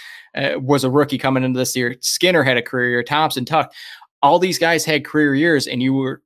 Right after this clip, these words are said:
expecting them and needing them to do it again coming into this season. And I understand that Quinn, they were expecting high hopes for him on that second line pairing with Cozens and, and Peterka, and you lost him. But that's just one player. There's a lot of players on this team right now that are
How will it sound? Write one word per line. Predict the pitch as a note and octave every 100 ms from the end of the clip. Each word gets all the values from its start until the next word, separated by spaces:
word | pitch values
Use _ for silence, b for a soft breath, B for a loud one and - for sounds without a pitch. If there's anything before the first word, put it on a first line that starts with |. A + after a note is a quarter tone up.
| _
expecting | D3+ D3+ - E3+ E3+ D3+
them | C#3 C3+
and | B2 A#2
needing | D3 D3+ C3+
them | C3 B2
to | A#2+
do | C3 C3
it |
again | A2+ B2 A#2 A2 _ _ _ _ -
coming | - C#3 B2+
into | B2+
this | B2 B2
season. | A#2 -
And | - C3+
I | D#3
understand | D#3+ D#3+ D3+ - D3+ C3+
that | A#2
Quinn, | - D3 C#3+ C#3+ C#3 - _ D3+ C3+
they | C3+
were | C3 C3
expecting | C3 - C#3+ - C#3+ B2+ A#2+
high | - C3+
hopes | B2 C3+ -
for | -
him | A#2 C3+ B2
on |
that | A#2 A2
second | - B2+ B2 A#2+
line | A#2 A#2 A2+
pairing | A2 A#2+ A#2+ A#2
with | A2
Cozens | - A#2+ A2 A2+ -
and, | A2 G#2+ B B B B
and | A#2+ A2
Peterka, | - - B2+ B2 A#2
and | G#2+ -
you | - B2
lost | A#2+ A#2+ B2 -
him. | A2+ A2
But | A#2 A2 b b b b _
that's | D3+ D3
just | F3
one | D3 C3+
player. | C#3 A2+ - _
There's | C#3+ C3 D#3 D#3
a |
lot | C#3 B2+ C3+ C#3
of | B2+
players | C3+ C3 B2
on | C3 B2
this | B2 A#2
team | - C3+ B2+
right | B2 A#2
now | A#2 A2+
that | A#2 A2+
are | A2+ A#2